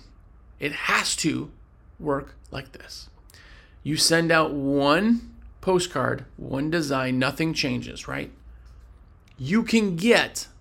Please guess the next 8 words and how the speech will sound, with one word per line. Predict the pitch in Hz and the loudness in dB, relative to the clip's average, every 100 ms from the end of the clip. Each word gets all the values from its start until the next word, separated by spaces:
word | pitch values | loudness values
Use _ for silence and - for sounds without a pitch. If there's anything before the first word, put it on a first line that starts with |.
| - - - - - - - - - | -20 -20 -20 -20 -20 -20 -20 -20 -14
say, | - 151 147 139 - - - - | -6 -2 -2 -2 -6 -20 -20 -20
say | - 180 | -8 -2
you | 185 165 | -2 4
get | 180 156 - - - - | 4 4 2 -10 -12 -12
six | - - 202 - | -4 0 0 0
thousand | 151 147 143 143 139 139 - - - | 0 0 0 0 -2 -4 -12 -20 -16
pieces | - 135 - 131 | -10 -6 -6 -6
printed. | - 131 123 - | -4 -4 -4 -8